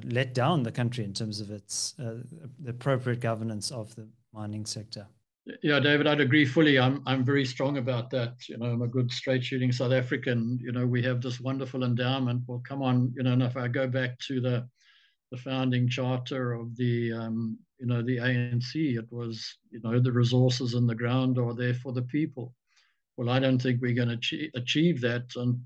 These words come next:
Speaker 2: unless we actually, you know, start, um, seriously fixing some of these challenges we have.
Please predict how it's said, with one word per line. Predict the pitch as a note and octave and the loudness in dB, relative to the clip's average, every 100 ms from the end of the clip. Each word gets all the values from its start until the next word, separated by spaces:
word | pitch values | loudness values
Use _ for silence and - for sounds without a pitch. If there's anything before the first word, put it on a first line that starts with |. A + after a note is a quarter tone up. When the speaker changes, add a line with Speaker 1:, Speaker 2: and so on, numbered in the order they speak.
| C3+ | -6
Speaker 2:
unless | A#2 B2 B2+ - | -2 0 0 0
we | B2+ B2 B2+ | 0 2 2
actually, | B2+ B2 - B2+ B2+ B2 A#2 B2 _ _ _ _ _ _ | 0 -4 -6 -2 2 2 2 -4 _ _ _ _ _ _
you | B2+ | -8
know, | A#2+ C3 | -6 -4
start, | B2+ - C3 B2+ B2 - | -6 -4 0 0 -2 -4
um, | C3 A#2+ A#2+ | -2 0 -2
seriously | - C3 B2+ B2 B2 | 0 0 0 0 -4
fixing | A#2+ D#3+ D#3 - B2+ A#2 | 0 -2 -2 -2 0 -2
some | B2 A#2+ | -4 -4
of | A#2+ | -2
these | A#2+ A#2 | -2 -2
challenges | - B2 B2+ B2 B2+ A#2+ | -2 0 2 2 0 -2
we | B2+ | 0
have. | C3 C#3 A2 | 0 0 -4